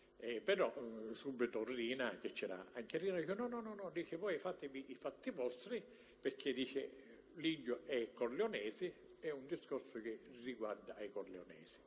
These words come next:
Ligio è morto in galera dopo venticinque anni, anche se campava cento anni, Ligio non avrebbe uscito mai della galera. Quindi, eh, questi sono i,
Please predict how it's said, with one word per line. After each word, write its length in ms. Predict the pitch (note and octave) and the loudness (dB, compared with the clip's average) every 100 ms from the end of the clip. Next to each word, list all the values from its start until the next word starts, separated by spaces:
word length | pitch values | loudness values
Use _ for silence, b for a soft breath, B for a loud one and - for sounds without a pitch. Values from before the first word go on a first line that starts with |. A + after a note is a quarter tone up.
| - | -8
Ligio 420 | E3+ E3+ D#3+ A#2+ A#2 | 2 4 4 2 0
è 100 | A#2 | 0
morto 400 | A#2+ A2 - G#2 | 0 -2 -2 -6
in 180 | B2 | -6
galera 460 | C#3+ C#3 A2 G#2 F2+ - | -2 0 0 -2 -4 -8
dopo 260 | - G#2+ G2 | -6 -6 -4
venticinque 640 | G2+ G2 G2 G#2+ G#2 - | -6 -6 -10 -10 -12 -6
anni, 420 | G2 F#2+ G2 - - - | -4 -4 -10 -16 -18 -4
anche 320 | A#2+ G#2 A2 | -2 0 -2
se 120 | A2 | -2
campava 480 | - G#2+ - A2 G2 | -4 -4 -2 -2 -2
cento 340 | A2 A2+ G#2 | 0 0 0
anni, 300 | G#2 F#2+ F2+ F2 B B B | 0 -2 -8 -18 B B B
Ligio 420 | A2 A2 - G2+ G2 B B B B | -6 -6 -4 -6 -6 B B B B
non 140 | - A2 | 0 4
avrebbe 300 | G#2 G#2+ G2+ | 4 2 0
uscito 380 | G#2 - G2+ G2 | 0 0 2 0
mai 260 | G2 F#2 - - - | 0 -4 -6 -16 -8
della 300 | - G2+ F#2+ | -2 0 0
galera. 360 | F#2 E2+ E2 - - B B B B B B B - | -2 -4 -10 -12 -16 B B B B B B B 0
Quindi, 420 | E3 - E4 - | 2 2 -2 -2
eh, 140 | A3 F#3 | -2 6
questi 360 | A3 F#3 C3 | 8 8 6
sono 460 | C3 B2+ A#2 A2+ | 4 4 4 4
i, 100 | A2 | 4